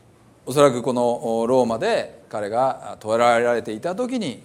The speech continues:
書いたであろうフィリピの手紙の中でこう言ってますね。「兄弟たち、私の身に起こったことがかえって福音の前進に役立ったと知ってほしい。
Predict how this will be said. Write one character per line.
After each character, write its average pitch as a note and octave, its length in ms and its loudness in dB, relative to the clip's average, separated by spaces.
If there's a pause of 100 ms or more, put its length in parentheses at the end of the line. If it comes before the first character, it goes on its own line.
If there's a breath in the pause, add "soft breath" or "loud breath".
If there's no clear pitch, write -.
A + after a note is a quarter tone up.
書 C3 140 2
い A2 40 -2
た G2 140 -8
で G2+ 120 -6
あ A2+ 100 -2
ろ E3 280 0
う - 20 -18
フ B3 100 -4
ィ C4+ 40 2
リ A3 120 -2
ピ C#3 120 -6
の C3+ 360 -2 (260)
手 C#3 140 -2
紙 C3+ 220 2
の C3 80 -2
中 B2 200 -4
で F#2+ 140 -10
こ G#3+ 160 2
う - 20 8
言 F#3+ 80 2
っ - 20 -14
て F#3 60 -6
ま D#3 100 -4
す - 100 -10
ね。 - 180 -18 (880 loud breath)
「兄 G#3 120 6
弟 E3+ 240 8
た B2 120 2
ち、 G2+ 240 -8 (360)
私 G#3+ 440 4
の G#3+ 80 -2
身 G#3 160 -4
に G#3 120 -6
起 E3+ 180 -4
こ G3+ 100 0
っ G3+ 100 -4
た C3 140 0
こ A#2 80 -6
と A2+ 140 -4
が C3 340 0 (480 loud breath)
か C4 180 8
え A#3 60 10
っ - 40 -6
て F3 200 -2
福 - 220 -6
音 A3 220 0
の G#3 120 -2
前 G#3 260 -2
進 G3+ 220 -6
に G3 140 -6
役 F#3 220 -2
立 G3 80 0
っ F#3+ 60 0
た G3 180 -4
と G3+ 200 2
知 - 140 -4
っ - 40 -20
て C#3+ 80 -4
ほ A2+ 120 -2
し G2 160 -6
い。 - 60 -20